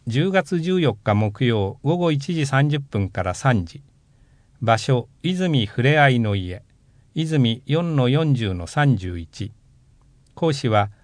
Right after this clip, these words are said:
杉並介護者応援団理事長、北原里来子。対象は、区内在住の方。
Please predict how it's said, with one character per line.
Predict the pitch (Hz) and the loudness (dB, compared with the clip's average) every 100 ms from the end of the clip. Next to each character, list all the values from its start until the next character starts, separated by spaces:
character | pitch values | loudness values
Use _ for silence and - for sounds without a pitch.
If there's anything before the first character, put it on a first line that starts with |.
| _ - | _ -20
杉 | - 127 185 | -4 -2 0
並 | 180 175 170 | 0 0 -2
介 | 139 151 165 | -2 0 0
護 | 165 | 0
者 | 139 120 98 - | 0 2 2 2
応 | 123 139 | 2 4
援 | 135 107 | 4 2
団 | 95 90 87 | 0 -4 -6
理 | 92 98 | -6 -4
事 | 120 | -6
長、 | - 90 85 - _ _ _ _ | -6 -8 -8 -14 _ _ _ _
北 | - - 190 | -20 2 2
原 | 143 123 107 98 | 4 2 4 2
里 | 131 | 2
来 | 110 - | 2 0
子。 | - - _ _ _ _ _ _ _ _ _ _ _ _ | -8 -18 _ _ _ _ _ _ _ _ _ _ _ _
対 | 139 139 | 0 0
象 | 160 143 | 0 2
は、 | 131 127 - | 4 2 -2
区 | 185 | 0
内 | 185 135 104 | 2 2 2
在 | 104 135 | 4 4
住 | 127 123 | 2 0
の | 117 | -2
方。 | 123 95 98 | -2 -6 -8